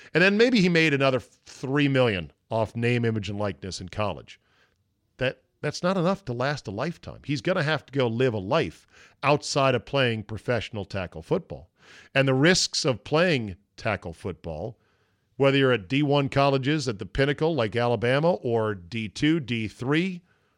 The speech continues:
high school, you name it, juco, the risk is always catastrophic, career-ending injury. And that's it, and life goes on.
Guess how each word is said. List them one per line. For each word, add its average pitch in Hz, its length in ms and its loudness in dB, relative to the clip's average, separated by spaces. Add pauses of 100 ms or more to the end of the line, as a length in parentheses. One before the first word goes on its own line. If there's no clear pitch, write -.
high 151 280 -2
school, 185 520 -2 (120)
you 113 180 -4
name 151 260 2
it, 202 180 -4
juco, 165 640 2 (760)
the 123 80 -4
risk 165 360 0
is 147 140 2
always 143 540 2 (720)
catastrophic, 143 880 0 (580)
career-ending 110 880 2 (760)
injury. 87 500 -4 (840)
And 87 160 -14
that's 131 280 -4
it, 175 240 0 (200)
and 87 140 -10
life 104 240 -4
goes 127 260 0
on. 85 260 -10